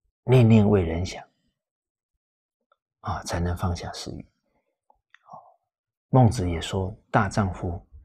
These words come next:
啊，富贵不能淫。”啊，这些欲望都不能诱惑他。好，这去私欲，啊，才是大丈夫。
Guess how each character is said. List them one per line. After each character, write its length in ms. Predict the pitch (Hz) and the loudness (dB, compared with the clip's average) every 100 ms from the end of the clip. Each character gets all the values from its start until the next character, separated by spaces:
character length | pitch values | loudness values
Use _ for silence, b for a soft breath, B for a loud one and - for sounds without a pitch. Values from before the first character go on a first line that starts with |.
| _ _ _ _ | _ _ _ _
啊， 260 | - - - | -18 -16 -14
富 400 | - - 180 98 - | -8 0 2 0 -2
贵 520 | - 104 82 87 - - | 0 2 0 -6 -14 -6
不 100 | 104 | -4
能 280 | 87 98 | -2 -2
淫。” 240 | 92 82 80 92 - _ _ _ _ _ _ _ _ _ _ _ _ _ _ _ - | -2 -4 -6 -8 -10 _ _ _ _ _ _ _ _ _ _ _ _ _ _ _ -18
啊， 160 | - - | -16 -8
这 140 | 120 | -4
些 80 | 104 | 0
欲 240 | 110 113 | 2 2
望 200 | 101 90 - _ _ _ _ _ _ - | 0 -2 -8 _ _ _ _ _ _ -6
都 100 | 95 | -4
不 140 | - | -2
能 120 | 87 | -2
诱 160 | 85 82 | -2 -4
惑 240 | 82 - - | -6 -12 -14
他。 100 | - - _ _ _ _ _ _ | -18 -20 _ _ _ _ _ _
好， 400 | _ - - _ _ _ _ _ _ _ _ _ _ | _ -20 -20 _ _ _ _ _ _ _ _ _ _
这 140 | - | -14
去 240 | - - 87 | -8 -4 -4
私 280 | - - | -4 -4
欲， 160 | 90 85 - _ _ _ _ | -4 -6 -10 _ _ _ _
啊， 180 | - - - _ _ _ _ _ _ _ _ _ | -18 -16 -18 _ _ _ _ _ _ _ _ _
才 160 | - 85 | -10 -10
是 120 | - | -8
大 180 | - 92 | -4 -4
丈 240 | - 87 - | -4 -10 -12
夫。 180 | - | -20